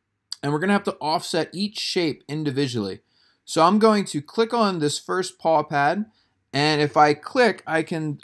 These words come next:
actually offset by point seven five, which, you know, you can change. This is essentially choosing the wall thickness here. If you want to go a thinner wall, you could do something more like point five. You really just wanna make sure that you're offsetting the same amount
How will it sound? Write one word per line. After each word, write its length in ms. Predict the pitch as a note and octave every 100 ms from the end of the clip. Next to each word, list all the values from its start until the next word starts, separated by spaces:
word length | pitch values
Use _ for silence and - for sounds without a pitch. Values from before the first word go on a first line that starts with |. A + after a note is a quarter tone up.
| -
actually 360 | D3+ - D#3 -
offset 680 | C#3+ A#3 - E3+ D3 - -
by 140 | B2+
point 360 | A#2+ - D#3+ A2+
seven 380 | - C#3 C3+ A#2
five, 380 | - A2+ G2+
which, 320 | A2+ C#3+ - _ _ -
you 160 | F#3 F#3
know, 60 |
you 160 | F3+ G#3
can 160 | G#3 F#3+
change. 400 | - F#3+ F#3 E3
This 180 | G3+
is 120 | A3+ G3+
essentially 520 | F#3 G#3 G3+ - D#3+
choosing 400 | - F#3 E3+ D#3
the 140 | C3
wall 340 | B2 C3+ C3+ C3+
thickness 460 | - D3+ D#3+ E3+
here. 260 | F#3 G3 G3 _ _ -
If 300 | C3+ C#3 C3+
you 100 | D3+
want 200 | D3+ D3
to 60 | C#3
go 200 | C#3 B2
a 60 |
thinner 340 | A#2 - F#3 F3
wall, 280 | D#3+ D#3+
you 120 | D#3 C3
could 120 | C3
do 100 | B2
something 320 | C#3+ B2+ B2
more 140 | B2
like 220 | A#2 G#2 -
point 240 | A#2+ G#2+
five. 420 | - E3+ E3 E3 _ _ _ _ -
You 140 | E3+
really 240 | G#3 A3
just 220 | G3+ G3+ -
wanna 160 | F#3+
make 200 | F3 E3
sure 320 | - D#3 D3+
that 320 | C#3 C3 B2 B2
you're 200 | C3 A#2+
offsetting 540 | C3+ C#3 C#3+ C3 B2+
the 100 | A#2
same 360 | - - D#3 D#3+
amount 340 | C3 A#2+ A2+